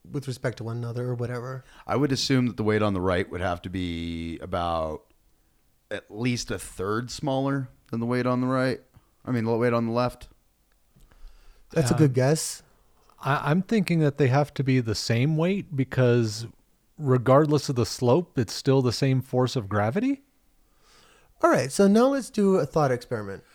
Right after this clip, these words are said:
Speaker 1: All right, so the, these, uh, these, um, these are in equilibrium. So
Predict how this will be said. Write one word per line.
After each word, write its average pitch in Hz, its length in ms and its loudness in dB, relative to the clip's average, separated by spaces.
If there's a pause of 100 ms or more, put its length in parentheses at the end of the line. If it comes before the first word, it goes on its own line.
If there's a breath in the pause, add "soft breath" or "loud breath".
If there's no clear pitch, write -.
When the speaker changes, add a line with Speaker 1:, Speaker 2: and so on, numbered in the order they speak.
(100)
Speaker 1:
All - 160 0
right, 190 60 2
so 202 100 -4
the, 185 160 0
these, 208 320 -4
uh, 156 260 -2
these, 175 340 -2
um, 147 540 0
these 190 160 -4
are 196 80 2
in 175 100 -4
equilibrium. 117 720 -2
So 156 340 0